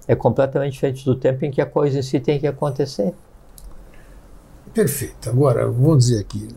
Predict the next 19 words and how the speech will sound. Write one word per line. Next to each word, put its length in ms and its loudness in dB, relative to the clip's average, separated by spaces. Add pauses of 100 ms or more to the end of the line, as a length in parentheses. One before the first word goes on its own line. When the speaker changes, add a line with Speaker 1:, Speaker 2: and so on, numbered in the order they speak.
Speaker 2:
é, 240 -8 (960)
nós 200 0
tamo, 300 4
nós 180 2
temos 280 4
um 180 4
projeto, 580 2 (360)
digamos, 500 0
hipoteticamente, 840 0
temos 260 2
um 80 4
projeto, 640 2 (720)
vamos 320 2 (200)
criar 340 4
alguma 340 4
coisa, 380 2
vamos 240 -2
criar 320 4
um, 200 2